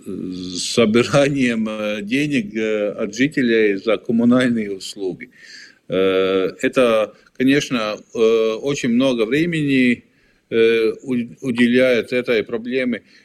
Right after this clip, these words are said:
И, э, Министерство экономики думает, что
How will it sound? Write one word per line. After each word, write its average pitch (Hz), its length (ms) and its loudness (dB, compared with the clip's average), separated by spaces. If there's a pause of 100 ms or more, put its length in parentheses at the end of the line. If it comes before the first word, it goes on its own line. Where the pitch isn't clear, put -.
(120)
И, 120 1000 0 (220)
э, 110 400 2
Министерство 127 720 -2
экономики 135 960 0
думает, 120 480 -4
что 117 360 2